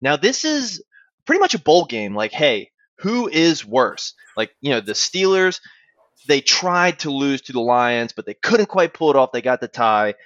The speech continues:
But the Vikings, they got it done. They lost to the Vikings. Uh, I'm <laughs> sorry, they lost to the Lions. And so now they play head-to-head, Thursday Night Football, short week. Steelers head into Minnesota, and boy, this one was a blowout.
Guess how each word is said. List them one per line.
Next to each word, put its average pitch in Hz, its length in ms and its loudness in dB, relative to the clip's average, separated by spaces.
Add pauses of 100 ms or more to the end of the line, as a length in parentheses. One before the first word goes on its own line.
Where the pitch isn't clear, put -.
But 135 100 -4
the 127 80 -4
Vikings, 165 580 0
they 165 220 0
got 151 240 2
it 101 120 -8
done. 113 340 -2 (260)
They 175 240 4
lost 151 480 4
to 139 140 -2
the 117 80 -2
Vikings. 104 580 -2 (240)
Uh, 139 120 4
I'm 143 40 0
<laughs> - 20 -2
sorry, 156 460 2
they 175 200 4
lost 180 440 2
to 170 120 -4
the 143 80 0
Lions. 120 520 2 (300)
And - 100 -8
so 156 80 -2
now 175 160 2
they 156 120 2
play 190 220 0
head-to-head, 156 680 2 (480)
Thursday 175 400 2
Night 165 220 -2
Football, 143 500 0 (100)
short 165 460 -2
week. 139 320 -4 (240)
Steelers 170 540 -2 (200)
head 170 220 2
into 180 200 0
Minnesota, 147 720 2 (320)
and 123 420 -2
boy, 165 540 2
this 156 240 -2
one 160 280 0
was 143 340 4
a 131 120 -2
blowout. 147 680 2